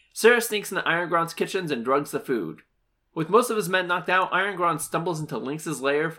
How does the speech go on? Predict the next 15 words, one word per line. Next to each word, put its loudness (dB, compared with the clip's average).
as 2
the -2
alien -2
and -4
the -6
doctor -2
fight. -8
Lynx 0
kills 6
him 2
and 0
makes -2
for 0
his -2
ship. -4